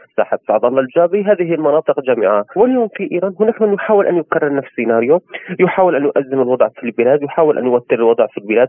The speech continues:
يحاول أن يوحي بأن البلاد تعيش أزمة مضطربة،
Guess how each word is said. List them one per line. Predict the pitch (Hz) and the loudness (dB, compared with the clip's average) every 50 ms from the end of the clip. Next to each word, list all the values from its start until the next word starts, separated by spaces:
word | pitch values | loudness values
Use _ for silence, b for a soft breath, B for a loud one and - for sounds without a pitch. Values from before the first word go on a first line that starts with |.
| - 139 | 0 -4
يحاول | - - - 160 151 147 120 - | -4 0 0 2 2 2 0 0
أن | 120 127 131 123 127 120 - 147 - | -4 -4 -4 -4 -6 -10 -12 -12 -12
يوحي | 143 139 165 180 165 151 143 - - 139 120 113 | -2 0 2 2 2 0 -4 -6 -6 -4 -4 -4
بأن | 117 127 - - 143 143 135 135 135 127 | -4 -6 -2 -2 -2 0 0 0 2 2
البلاد | 123 123 120 127 131 135 139 127 - _ - | 2 2 2 0 2 2 2 2 0 _ -2
تعيش | 120 113 117 131 135 131 127 - - - - - - 127 120 117 113 113 104 - - _ _ _ - | -2 -2 -2 -6 -6 -6 -10 -12 -16 -20 -20 -10 -2 0 2 4 4 4 2 0 -2 _ _ _ 0
أزمة | 120 131 - - 113 113 113 | 0 0 0 -6 -2 0 0
مضطربة، | 113 113 110 107 - _ - 123 113 110 113 110 117 | 0 2 0 -2 -2 _ -2 0 0 0 2 2 2